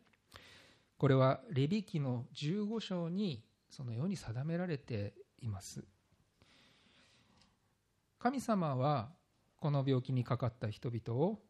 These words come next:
何らかの意図を持ってこう隔離するようにと命じられたのですけれども、イエス様の時代になるとそれが差別のもとになっ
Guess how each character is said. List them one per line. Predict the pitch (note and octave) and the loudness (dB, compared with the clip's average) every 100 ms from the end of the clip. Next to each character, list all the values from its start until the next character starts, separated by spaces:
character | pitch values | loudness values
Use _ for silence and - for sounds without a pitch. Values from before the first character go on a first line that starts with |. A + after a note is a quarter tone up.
| _ | _
何 | B2+ G3 A#3+ | 0 0 2
ら | C#4+ | 0
か | D#4+ | 0
の | D#4+ G#3 | 0 0
意 | - | -2
図 | F#3 G#3+ | -2 0
を | F3 | 0
持 | C#3+ C3+ | -2 -6
っ | |
て | - - A3+ | -8 -8 -6
こ | - | -6
う | B2 | -6
隔 | - A#3+ C4 | -8 -6 -2
離 | D#3+ | -2
す | A#2+ - | -2 -4
る | A#2+ | -4
よ | B2 A2+ | -4 -4
う | |
に | A2 | -6
と | - A3 | -6 -4
命 | C3 C3 | -4 -4
じ | C#3 | -4
ら | C3 | -2
れ | C3 | -2
た | B2+ A#2+ | -2 -2
の | G2+ - - | -4 -6 -6
で | A#2 | -6
す | - | -6
け | - | -10
れ | G#2+ G2+ | -10 -10
ど | A2 | -8
も、 | D3+ C#4 _ - - - - - - - _ | -6 -8 _ -20 -20 -20 -20 -20 -20 -20 _
イ | E3+ | -2
エ | B3+ | -2
ス | C4 | -2
様 | A#3+ F#3+ | 0 2
の | E3 | 2
時 | C#3 C#3 | 0 0
代 | C#3+ D3 | 2 2
に | C#3+ | 0
な | C#3+ | -2
る | C3 | -4
と | B2+ | -8
そ | - D3 | -4 -2
れ | D3+ | 0
が | E3+ D#3 A2+ - | 0 0 -2 -8
差 | - A#3 | -4 -4
別 | D4 F3+ C3 | -4 -4 -2
の | A#2+ | -2
も | G#2 A#2+ | -2 -2
と | C#3+ | -2
に | D3+ C#3 | 0 -2
な | |
っ | C#3+ | -4